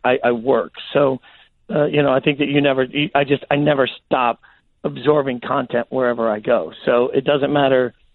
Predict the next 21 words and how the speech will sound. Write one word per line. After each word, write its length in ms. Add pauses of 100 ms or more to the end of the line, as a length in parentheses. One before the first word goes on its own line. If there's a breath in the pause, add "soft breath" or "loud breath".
(120)
whether 460
I'm 180
reading 320
something 300
or 80
whether 260
I'm 100
listening 340
to 140
something, 280
I 80
constantly 560
have 340 (400 loud breath)
something 320
in 80
my 120
ear 300
that's 220
making 320
me 180
think 260